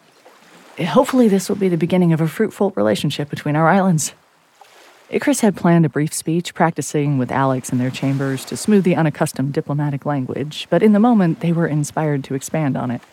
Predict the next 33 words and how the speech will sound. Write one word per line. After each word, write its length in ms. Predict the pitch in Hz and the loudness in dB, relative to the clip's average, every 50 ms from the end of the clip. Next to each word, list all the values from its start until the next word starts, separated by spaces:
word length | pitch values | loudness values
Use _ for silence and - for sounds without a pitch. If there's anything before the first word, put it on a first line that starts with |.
| _ _ _ _ _ _ - | _ _ _ _ _ _ -6
"We 280 | - 160 147 - 254 247 | -2 -2 2 2 4 4
will 160 | 202 214 220 | 4 4 2
forge 420 | - - 226 233 220 202 170 156 | 2 4 4 4 4 4 2 0
bonds 380 | 165 175 185 185 190 180 170 - | 0 2 2 2 2 2 0 0
as 180 | - 143 - | -2 -4 -2
light 280 | - - 190 196 220 196 | 0 2 4 4 4 4
and 200 | - 160 175 165 | 4 2 0 0
strong 300 | - - 185 185 196 190 | 0 2 2 4 4 4
as 100 | 175 165 | 2 2
the 80 | 170 156 | 2 2
airstone 600 | - 180 180 190 180 - - 175 185 180 175 170 | 2 2 0 -2 -2 -2 0 0 0 2 2 2
we 100 | 160 160 | 0 0
trade, 380 | - - 185 190 170 156 151 | 0 0 0 2 2 2 2
and 140 | 170 160 165 | 4 4 4
our 120 | 160 160 | 4 2
joined 340 | 165 151 214 220 220 208 202 | 2 2 4 4 4 4 2
strength 420 | - - - 185 190 202 226 220 - | 2 0 0 0 0 0 0 0 2
will 160 | 175 165 156 | 2 4 4
allow 280 | 160 175 185 185 180 | 4 4 4 4 4
us 120 | 180 170 - | 2 0 0
to 100 | - - | -2 -4
construct, 720 | - - - - - - 185 185 180 - - - - - - - - _ _ _ - - 175 _ _ - - | -2 -2 -2 -2 0 0 2 2 0 -2 -6 -12 -12 -12 -12 -12 -14 _ _ _ -14 -14 -14 _ _ -4 0
uh, 260 | - 175 165 156 139 139 - | 2 2 2 0 -2 -4 -2
a 100 | - 180 | -4 -4
cooperation 880 | 175 - 214 233 226 220 - 240 240 247 247 - 190 175 180 165 160 135 151 | -2 2 4 4 4 6 6 4 4 4 4 2 0 2 2 0 0 -2 0
like 260 | - - 180 160 160 | 2 2 2 2 -2
fleets 400 | - - - 196 214 - - - 208 | -6 -6 0 0 2 2 2 2 0
of 80 | 160 | 2
ships 360 | - - - 220 - - - | 2 2 2 2 2 0 0
lacing 360 | 175 175 190 185 - 175 175 170 | 2 2 2 2 2 0 0 0
the 60 | 165 | -2
sky 300 | - - - 175 180 202 | -2 0 2 2 2 2
together." 400 | 202 185 196 180 160 120 - | 2 2 2 2 2 0 -4